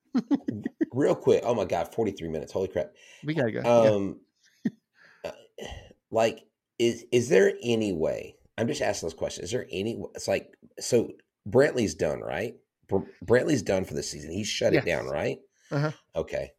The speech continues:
Speaker 2: I don't know, man. I
Speaker 1: The
Speaker 2: just saw
Speaker 1: Astros
Speaker 2: him
Speaker 1: have
Speaker 2: in
Speaker 1: already
Speaker 2: those
Speaker 1: announced that he's out for
Speaker 2: I
Speaker 1: the
Speaker 2: know.
Speaker 1: season.
Speaker 2: I
Speaker 1: I
Speaker 2: know.
Speaker 1: know
Speaker 2: I just
Speaker 1: somebody was jokingly saying that.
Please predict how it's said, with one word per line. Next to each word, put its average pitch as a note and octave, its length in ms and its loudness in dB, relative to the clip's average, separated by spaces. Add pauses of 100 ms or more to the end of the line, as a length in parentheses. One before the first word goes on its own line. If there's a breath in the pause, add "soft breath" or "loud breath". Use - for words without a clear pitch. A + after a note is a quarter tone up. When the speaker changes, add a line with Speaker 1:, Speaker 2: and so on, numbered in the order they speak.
(640)
Speaker 2:
I B2 60 8
don't A#2 80 8
know, F#2 140 10
man. F2+ 180 6
I C#3+ 140 10
Speaker 1:
The D#3+ 80 10
Speaker 2:
just - 120 6
saw G3+ 160 10
Speaker 1:
Astros - 40 2
Speaker 2:
him - 20 6
Speaker 1:
have F3+ 100 8
Speaker 2:
in E3+ 80 4
Speaker 1:
already D#3 220 8
Speaker 2:
those C3+ 120 -2
Speaker 1:
announced C#3+ 240 0
that C3+ 120 4
he's C3+ 240 0
out C3 320 0
for C#3 60 6
Speaker 2:
I C3+ 200 12
Speaker 1:
the G#2+ 60 6
Speaker 2:
know. F2+ 300 6
Speaker 1:
season. A#2 180 -2 (100)
Speaker 2:
I A#2+ 180 8
Speaker 1:
I A2 40 8
Speaker 2:
know. G#2 220 10
Speaker 1:
know F2+ 60 6
Speaker 2:
I A2+ 140 6
just B2 200 4
Speaker 1:
somebody F3+ 240 8
was C#3+ 320 4
jokingly C#3+ 580 4
saying C3+ 280 2
that. B2 200 2